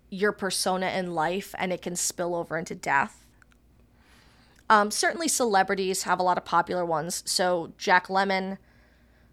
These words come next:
um, most famous for The Odd Couple, of course,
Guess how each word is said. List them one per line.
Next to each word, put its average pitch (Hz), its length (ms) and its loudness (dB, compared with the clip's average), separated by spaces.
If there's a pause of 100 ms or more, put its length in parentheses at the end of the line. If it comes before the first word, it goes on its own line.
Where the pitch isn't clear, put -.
(180)
um, 160 500 -2
most 185 260 -6
famous 170 280 -6
for - 220 -10
The 156 100 -6
Odd 208 240 4
Couple, 190 280 0
of 180 140 -4
course, - 840 -6